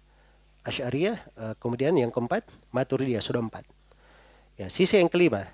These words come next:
namanya Murji'atul Fuqaha. Murji'ah ahli fikih.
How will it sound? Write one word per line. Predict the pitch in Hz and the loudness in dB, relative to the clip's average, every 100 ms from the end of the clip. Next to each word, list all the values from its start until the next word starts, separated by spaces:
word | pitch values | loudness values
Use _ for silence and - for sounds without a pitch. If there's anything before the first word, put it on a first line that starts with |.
| - | -8
namanya | 113 123 156 165 | -4 0 2 4
Murji'atul | 143 180 156 160 143 127 | 6 4 6 2 2 -2
Fuqaha. | - 117 101 92 - - _ _ _ _ - - _ _ _ _ - | -6 -6 -6 -8 -12 -18 _ _ _ _ -20 -20 _ _ _ _ -6
Murji'ah | 120 113 127 190 - | -4 0 0 0 -2
ahli | 117 117 | -4 -4
fikih. | - 117 101 | -4 -6 -10